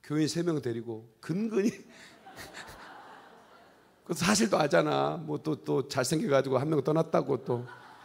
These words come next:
그 소문도 다 알고 있는 사람인데 얼마나 평생 마음에 걸렸겠어요. 예. 근데 갑자기 케이블 티비에 치고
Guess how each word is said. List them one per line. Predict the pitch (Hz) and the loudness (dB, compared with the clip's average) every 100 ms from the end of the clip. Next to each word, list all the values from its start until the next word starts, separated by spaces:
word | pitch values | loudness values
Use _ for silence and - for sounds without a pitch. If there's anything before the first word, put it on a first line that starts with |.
| - - | -20 6
그 | 196 | 8
소문도 | 190 233 220 180 | 10 12 12 12
다 | 156 143 | 10 12
알고 | 151 156 | 10 8
있는 | 139 143 | 6 6
사람인데 | 135 127 113 107 104 110 113 - - _ _ - _ - _ _ _ _ _ _ _ _ _ _ - - - - | 6 4 0 -2 -2 -2 -6 -10 -20 _ _ -20 _ -20 _ _ _ _ _ _ _ _ _ _ -16 -16 -20 0
얼마나 | 349 349 466 403 359 | 2 2 8 10 10
평생 | - - 247 208 175 - 131 | 8 2 6 6 4 0 4
마음에 | 131 143 | 6 6
걸렸겠어요. | 127 107 107 104 90 - 50 - _ _ _ _ _ _ _ _ _ _ _ _ _ _ _ _ _ _ - | 4 2 0 0 -6 -6 -10 -18 _ _ _ _ _ _ _ _ _ _ _ _ _ _ _ _ _ _ -10
예. | 90 76 _ _ _ _ _ - | -10 -10 _ _ _ _ _ 0
근데 | 156 139 | 4 4
갑자기 | - 135 - 165 139 135 113 | 4 -2 2 4 4 2 -4
케이블 | - 170 151 | -2 -2 0
티비에 | 139 135 113 107 - | -4 -4 -4 -6 -6
치고 | - | -10